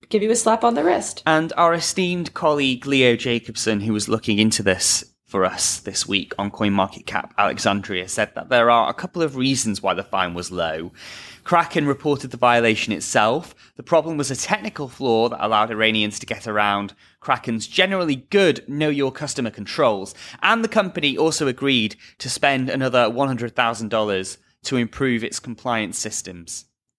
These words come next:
Speaker 1: I weirdly feel like you could make a parallel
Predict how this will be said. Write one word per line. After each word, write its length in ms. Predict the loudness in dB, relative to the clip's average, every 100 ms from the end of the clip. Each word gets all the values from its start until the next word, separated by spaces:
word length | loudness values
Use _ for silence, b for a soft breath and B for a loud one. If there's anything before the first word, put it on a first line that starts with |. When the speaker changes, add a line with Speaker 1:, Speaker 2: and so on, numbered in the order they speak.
| _ -6 0
Speaker 1:
I 120 | 2
weirdly 760 | 2 0 2 4 2 2 2 2
feel 500 | 0 0 4 4 4
like 180 | 2 0
you 60 |
could 160 | -2 0
make 180 | 0 -2
a 60 |
parallel 760 | -4 0 0 2 4 4 4